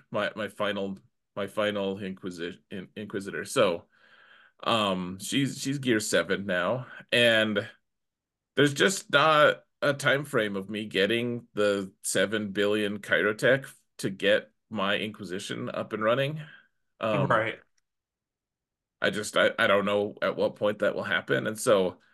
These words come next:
Speaker 1: I'm wondering if I just use Reva, if I re-, relic her up and just use her on a Seer team.
Speaker 2: Use her on it. Oh, <laughs> that'd throw people for a loop.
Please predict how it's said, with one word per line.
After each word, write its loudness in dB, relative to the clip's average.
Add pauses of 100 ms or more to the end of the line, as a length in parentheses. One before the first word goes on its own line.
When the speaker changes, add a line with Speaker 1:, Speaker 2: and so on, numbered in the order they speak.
(360)
Speaker 1:
I'm 0
wondering 4
if 0
I 4
just -6
use -2 (320)
Reva, 4
if 2
I 6
re-, 2
relic 2
her 2
up 2 (160)
and 0
just -6
use -2
her 2
on 2
a 2
Seer -2
team. -8 (1200)
Speaker 2:
Use -14
her -4
on -6
it. -14
Oh, 2 (840)
<laughs> -8
that'd 0
throw 4
people -2
for -6
a -6 (100)
loop. -10